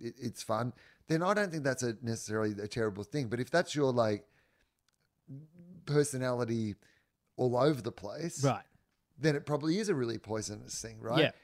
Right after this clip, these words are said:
Speaker 1: And somebody else might not react in the same way. It's like, there might be someone in your life you can kind of, you know, have a bit of mean-spirited gossip, it, like,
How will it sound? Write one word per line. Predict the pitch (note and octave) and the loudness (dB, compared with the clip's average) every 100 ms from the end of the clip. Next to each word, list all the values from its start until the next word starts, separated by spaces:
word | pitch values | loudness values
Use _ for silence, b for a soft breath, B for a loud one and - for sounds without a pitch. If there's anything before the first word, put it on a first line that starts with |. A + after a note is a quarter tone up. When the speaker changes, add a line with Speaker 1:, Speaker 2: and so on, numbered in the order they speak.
| C3+ | -4
Speaker 1:
And | C#3 | -2
somebody | D#3+ D#3+ D#3 D3 | 0 4 6 6
else | C#3+ C#3+ B2+ | 4 2 -2
might | C3 C#3 C#3 | -2 -2 -2
not | C3 C3+ D3 _ | -2 -4 -12 _
react | A#2+ B2 A#2+ - | 0 2 0 -4
in | B2 | -6
the | A#2+ | -4
same | A2 B2 A#2+ | -4 -2 -2
way. | C3+ F3+ A#2+ - - | -2 -2 -4 -12 -4
It's | C3+ A2+ | -2 2
like, | C3 B2 C3 A#2+ | 2 2 -2 0
there | C3 | 4
might | C#3 C#3+ | 4 2
be | |
someone | A#2+ C3 B2+ | -2 -2 -2
in | B2 | -4
your | A#2+ | -2
life | A#2 B2 - | 0 0 -2
you | A#2 | -6
can | C3+ C#3+ C3+ | -4 -2 -2
kind | B2 A#2 | -2 0
of, | A2+ - b b b b _ _ D3 | 0 -2 b b b b _ _ -8
you | D3 C3+ | 4 6
know, | A#2+ - | 6 0
have | C3+ B2 | 0 2
a | A#2+ | 2
bit | A#2+ | 0
of | A2+ G#2+ | 0 0
mean-spirited | B2 B2+ A2+ A#2+ A#2+ A#2 | 0 0 -2 0 0 0
gossip, | G2+ B2 C3 A#2+ | 0 0 0 0
it, | A#2 A2+ | 0 0
like, | A2+ | -4